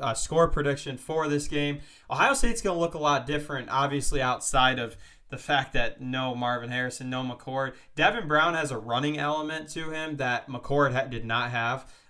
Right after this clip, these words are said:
Um, you saw in the, a lot of the games that Devin Brown got hurt towards the middle of the year, but they would put Devin Brown in, in the red zone and let him run, and I think that's a different element. As an Ohio State fan, you, the, the fun thing about this game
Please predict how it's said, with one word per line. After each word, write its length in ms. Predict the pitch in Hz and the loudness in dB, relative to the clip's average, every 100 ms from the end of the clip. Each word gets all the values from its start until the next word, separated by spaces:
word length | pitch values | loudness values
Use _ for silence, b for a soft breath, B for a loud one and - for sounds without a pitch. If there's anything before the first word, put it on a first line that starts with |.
| - | -6
Um, 240 | 120 117 | -4 -4
you 160 | 127 185 | -6 -6
saw 360 | - 190 170 | 2 6 6
in 200 | 139 143 | 4 -2
the, 120 | 139 127 | -4 -6
a 20 | |
lot 220 | 139 135 135 | 0 2 2
of 60 | |
the 80 | 127 | -2
games 400 | 127 131 131 127 | -4 -2 -4 -2
that 340 | 123 110 - b b | -2 -2 -4 b b
Devin 300 | - 156 170 | 0 0 0
Brown 280 | 151 151 156 | 2 2 2
got 180 | 135 98 | -2 -4
hurt 400 | - 151 160 - | -8 -6 -6 -6
towards 380 | 139 135 123 123 | -6 -6 -8 -8
the 320 | 123 120 117 | -6 -6 -8
middle 460 | 120 127 147 151 139 | -8 -2 0 0 0
of 180 | 123 | -4
the 80 | 123 | -8
year, 420 | 113 113 117 117 b b | -8 -6 -6 -8 b b
but 160 | 139 - | -12 -4
they 140 | 143 | 0
would 220 | 262 302 | 0 -2
put 280 | - 180 151 | -4 -4 -2
Devin 280 | 139 160 143 | 2 2 2
Brown 360 | 127 135 165 127 | 2 2 2 0
in, 240 | 131 170 | -4 -2
in 120 | 135 | -4
the 100 | 117 | -4
red 240 | 110 139 135 | 0 0 0
zone 360 | 127 104 104 | -6 -6 -8
and 120 | 113 117 | -10 -2
let 160 | 135 | 0
him 140 | 135 104 | -2 -4
run, 460 | 117 139 110 117 - b b | -2 0 0 -6 -16 b b
and 120 | 139 131 | -4 -2
I 120 | 165 | 0
think 100 | 156 | -2
that's 180 | 151 151 | -4 -2
a 60 | |
different 300 | 143 147 127 | -4 -4 -4
element. 440 | 127 143 147 147 - B B 151 | -2 -2 -2 -6 -10 B B 0
As 180 | 190 | 0
an 60 | 185 | 2
Ohio 240 | 170 165 | 2 4
State 340 | 156 - 147 147 | 2 0 -2 -2
fan, 380 | 139 135 127 - b | -6 -6 -8 -12 b
you, 300 | - 165 226 147 | -8 -6 -6 -2
the, 140 | 147 | -2
the 220 | 147 143 | -2 -4
fun 340 | 135 - 208 220 | -6 -2 -2 -2
thing 180 | 180 | -4
about 280 | 165 156 147 | 0 0 0
this 180 | 147 123 | -2 -4
game 460 | 127 127 139 151 | -6 -4 -4 -6